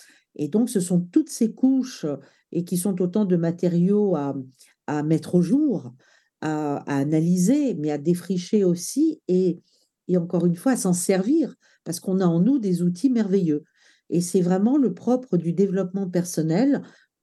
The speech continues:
que de considérer que l'humain est un, est un être avant tout d'évolution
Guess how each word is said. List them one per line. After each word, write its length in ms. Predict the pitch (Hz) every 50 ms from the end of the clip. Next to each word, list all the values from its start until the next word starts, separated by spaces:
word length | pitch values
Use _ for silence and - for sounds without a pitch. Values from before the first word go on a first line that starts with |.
| _ _
que 180 | - 302 320
de 120 | 269 247 262
considérer 760 | 254 - 233 220 226 - 233 214 185 202 190 196 214 196 -
que 100 | - 180
l'humain 500 | 175 175 220 233 220 202 170 160 151 - _ _ _ _ _ _ _ _ _ _ _ _ -
est 240 | 247 254 254 - 240
un, 420 | 220 208 202 196 190 185 175 175 175 - _ _ _ _ _ _ -
est 340 | - 185 190 180 180 - -
un 240 | 196 190 190 196 214
être 280 | 240 233 226 - -
avant 300 | 185 175 175 185 190 180
tout 220 | 180 - - 254 254
d'évolution 1080 | 175 139 135 220 247 269 214 196 226 214 180 190 180 180 - - - 151 143 185 214